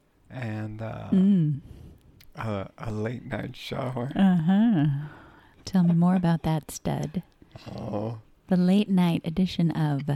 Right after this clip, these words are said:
Speaker 1: A couple shift,
Speaker 2: The
Speaker 1: huh?
Speaker 2: Couple Shift.
Speaker 1: Well, we hadn't recorded in, in, I don't know, it's been, uh, more than a week, that's for sure.
Speaker 2: Yeah.
Speaker 1: Um, a lot of things have happened.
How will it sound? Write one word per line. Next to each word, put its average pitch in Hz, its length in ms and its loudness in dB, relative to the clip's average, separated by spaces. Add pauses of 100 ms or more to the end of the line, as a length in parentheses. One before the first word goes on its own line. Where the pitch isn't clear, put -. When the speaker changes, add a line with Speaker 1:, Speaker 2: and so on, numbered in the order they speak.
(580)
Speaker 1:
A 120 60 -10
couple 117 380 -10
shift, 101 240 -8
Speaker 2:
The 156 80 2
Speaker 1:
huh? 113 60 0
Speaker 2:
Couple 139 280 2
Shift. - 580 -4 (320)
Speaker 1:
Well, 151 260 2 (380)
we 156 140 -2
hadn't 202 240 0
recorded 180 520 -4
in, 107 380 -6
in, 110 760 -12 (960)
I 131 80 -6
don't 135 140 -4
know, 104 200 -4
it's 107 160 -10
been, 113 520 -10
uh, - 440 -14
more 123 300 -6
than 120 220 -6
a 110 100 -6
week, 117 320 -6
that's 123 240 -4
for 101 160 -16
sure. 104 320 -14 (160)
Speaker 2:
Yeah. 143 300 -2 (580)
Speaker 1:
Um, 104 460 -6 (260)
a 123 80 -6
lot 113 380 -4
of 127 80 -6
things 117 240 -8
have 104 160 -4
happened. 107 500 -6